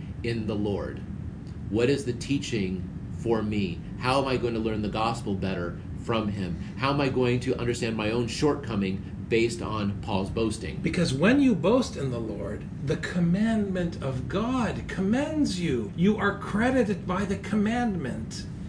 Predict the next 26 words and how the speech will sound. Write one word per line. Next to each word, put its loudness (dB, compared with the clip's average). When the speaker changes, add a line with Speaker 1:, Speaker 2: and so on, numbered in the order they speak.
Speaker 2:
It's 0
not 4
a 2
credit 0
or 2
a 0
glory 2
that -2
you 0
can -2
revel 2
in, -4
but 2
it 0
is 2
a -2
credit 2
to -2
you, -2
because 2
when 6
you 6
submit 2
to 0
God's 0
instruction, -2